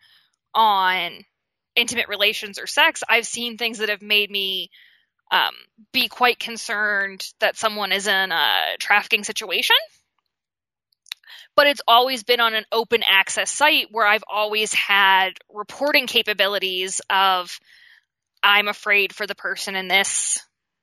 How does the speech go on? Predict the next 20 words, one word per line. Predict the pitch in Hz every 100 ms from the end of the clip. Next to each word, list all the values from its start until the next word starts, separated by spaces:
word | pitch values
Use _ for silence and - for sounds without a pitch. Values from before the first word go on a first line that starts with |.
| _ _ _ _ _ _ _ _ _ _ _
ad | 214 208 196 180
for | - 226
this | 202 202
particular | 220 214 208 202 190
reason," | 208 202 196
where | 196 185
I |
could | 196 214
directly | 202 - 180
contact | - 180 175 -
law | 233 285
enforcement. | 269 220 190 185 123 - - - - - -
I'm | 220 233
not | 240 262
as | 269 -
familiar | 233 220 214 208
when, | 190 196 190 135 _
where | 202 202
it's | 151 - - _ _ _ _
hidden. | - 220 143 -